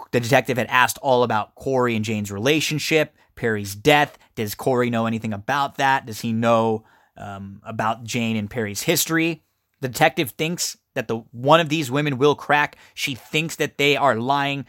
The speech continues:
She knows there is more to this story. And she's now at the point where she's trying to get them and some of the people in their lives to get them to turn against each other. Mary Louise and Detective Quinlan, they're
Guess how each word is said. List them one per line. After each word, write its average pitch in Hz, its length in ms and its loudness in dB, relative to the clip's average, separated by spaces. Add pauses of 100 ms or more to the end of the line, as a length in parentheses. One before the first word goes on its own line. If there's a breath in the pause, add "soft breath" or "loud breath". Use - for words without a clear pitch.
(100)
She - 160 -6
knows 131 420 4
there 131 140 0
is 117 100 -4
more 127 200 2
to 117 80 -2
this 113 180 -4
story. 107 460 -2 (800)
And 107 200 -6
she's 123 240 -4
now 143 360 4 (240 loud breath)
at - 80 -10
the 143 60 -2
point 143 200 0
where 127 80 -6
she's - 160 -8
trying 151 280 2
to 120 60 -4
get 117 380 -4
them 127 320 -2
and 117 100 -6
some 135 180 -2
of 123 60 0
the 117 100 -2
people 127 340 -4
in 123 80 -4
their 117 120 0
lives 123 440 -2 (320 soft breath)
to 120 80 -6
get 120 260 -4
them 120 160 -2
to 110 60 -6
turn 139 260 -2
against 117 300 -6
each 101 140 -10
other. - 280 -12 (760)
Mary 139 360 6
Louise 165 680 0 (920 loud breath)
and 127 140 2
Detective 135 380 0
Quinlan, 117 400 -2
they're 120 300 -2